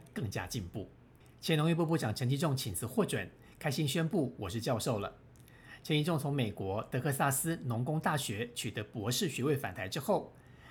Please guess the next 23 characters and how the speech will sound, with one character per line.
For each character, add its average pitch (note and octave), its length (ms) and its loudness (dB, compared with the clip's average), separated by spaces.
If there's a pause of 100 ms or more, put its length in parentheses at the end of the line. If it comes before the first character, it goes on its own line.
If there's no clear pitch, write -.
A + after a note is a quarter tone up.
在 D#3+ 160 2
国 B2+ 140 2
立 C3+ 120 4
中 D3+ 160 2
兴 F3+ 160 0
大 F3 200 4
学 B2 180 -2
应 C#3+ 200 -2
用 B2+ 200 2
经 E3 160 0
济 E3+ 140 0
系 D3+ 160 0
任 B2 180 2
教， C3 340 2 (560)
二 C#4 80 -2
零 G#3+ 160 6
零 E3+ 80 4
六 A3 160 6
年 B2+ 300 2
升 E3+ 240 2
任 D3+ 180 4
教 D3 160 0
授， C#3+ 380 0